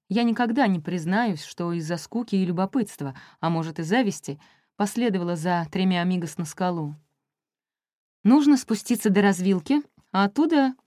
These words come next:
минут тридцать снова идти вверх. Дорога от лагеря займёт минимум час. Точка. Так местные жители называют смотровую площадку Вандер Уайлд Пойнт. Она же площадка самоубийц, но такое название уж точно не для слабонервных.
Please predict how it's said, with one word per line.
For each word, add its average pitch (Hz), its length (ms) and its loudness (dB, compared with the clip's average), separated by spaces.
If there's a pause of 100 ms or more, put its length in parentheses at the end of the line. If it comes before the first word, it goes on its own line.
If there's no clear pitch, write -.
(160)
минут 269 440 4
тридцать 233 380 -2
снова 202 380 2
идти 165 200 -8
вверх. 143 420 -6 (380)
Дорога 208 380 2
от 196 120 -4
лагеря 214 340 2
займёт 180 380 -2
минимум 185 380 0
час. 165 440 -8 (800)
Точка. 147 540 -6 (800)
Так 262 200 4
местные 226 380 4
жители 226 460 0
называют 190 580 2
смотровую 175 540 -4
площадку 202 680 -2
Вандер 190 420 0
Уайлд 180 420 -2
Пойнт. 143 500 -6 (320)
Она 226 280 4
же 190 120 -4
площадка 156 500 -6
самоубийц, 185 680 -4 (460)
но 190 120 2
такое 254 260 4
название 233 560 2
уж - 180 -8
точно 220 320 -2
не 165 160 -2
для 160 220 -4
слабонервных. 156 840 -6